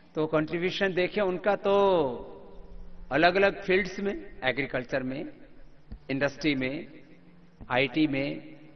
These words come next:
different industry में, production में, research में,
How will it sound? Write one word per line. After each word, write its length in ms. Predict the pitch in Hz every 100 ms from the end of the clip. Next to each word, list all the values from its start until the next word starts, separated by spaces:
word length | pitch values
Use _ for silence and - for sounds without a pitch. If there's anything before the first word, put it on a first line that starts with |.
| - - - - - - - - _ _ - _ - - - - - 131
different 420 | 139 156 151 151
industry 480 | 139 143 139 143 147
में, 160 | 143
production 560 | 139 131 131 135 165 143
में, 180 | 139 135
research 460 | 135 - 143 147
में, 320 | 139 139 143